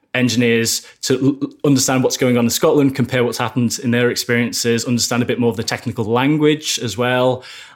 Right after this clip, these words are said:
And so it was an interesting kind of project where it took about two or three years of this kind of just knowing each other,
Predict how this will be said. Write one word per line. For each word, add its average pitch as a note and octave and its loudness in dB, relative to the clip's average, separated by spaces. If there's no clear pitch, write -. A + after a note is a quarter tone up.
And B2+ 2
so C#3 4
it C#3 4
was C3+ 2
an D3 6
interesting C3+ 0
kind B2 -2
of A2+ -4
project C3 0
where A#2 0
it B2+ -6
took D#3+ -4
about C#3+ -2
two - 2
or D3 6
three C3 0
years C#3 4
of A2 -6
this B2 -2
kind B2+ 0
of A#2 0
just A#2 -4
knowing C#3 4
each C3 -2
other, A2+ 0